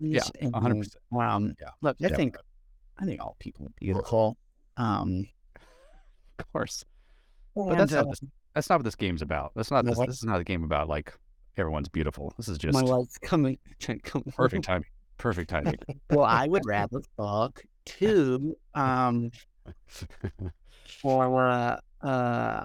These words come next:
Speaker 2: I've, I've, I've found some very attractive little people. So I will say, does you, do you guys ever see those on Instagram? There's, like, these, they ke-, keep coming, 'cause Instagram's, like, really trash right now. It's like, there's, like, nothing good on it. It's, like, either
Speaker 1: Yeah.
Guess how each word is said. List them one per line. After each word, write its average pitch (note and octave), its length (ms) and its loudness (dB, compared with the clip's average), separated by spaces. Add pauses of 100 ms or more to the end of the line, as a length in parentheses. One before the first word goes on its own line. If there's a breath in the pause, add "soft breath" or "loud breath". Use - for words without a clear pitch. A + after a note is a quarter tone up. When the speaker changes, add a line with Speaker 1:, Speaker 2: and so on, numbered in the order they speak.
(320)
Speaker 2:
I've, C3+ 280 -4
I've, - 300 -10
I've C#3 140 -2
found A2+ 360 0
some A#2+ 180 -2
very A2 280 2
attractive - 420 -6
little - 260 -12
people. - 280 -6
So G2+ 220 -4
I A2+ 340 0
will G#2+ 180 -6
say, - 200 -10
does D#3 240 0
you, G#3 120 0
do F3+ 80 -2 (140)
you F3 40 0
guys A3 140 2
ever G#3 100 0
see D#3+ 180 0
those F3 200 2
on C#3+ 200 4
Instagram? D3 560 -2
There's, D3 160 -4
like, B2+ 180 2
these, - 400 -8 (560)
they C3 120 -6
ke-, - 220 -18
keep - 220 -10
coming, D#3+ 300 2
'cause D3+ 160 -4
Instagram's, - 500 -2 (200)
like, A#2 100 -12
really A#2 140 2
trash G#2 320 0
right G2 120 0
now. F#2+ 180 2
It's - 120 -4
like, A#2 200 0
there's, B2+ 160 0
like, B2 160 0
nothing A#2 360 0
good G2+ 160 2
on F2+ 140 0
it. F2 140 -4
It's, - 160 -8
like, A2 140 -2
either G#2 320 0 (140)
Speaker 1:
Yeah. D#2 160 0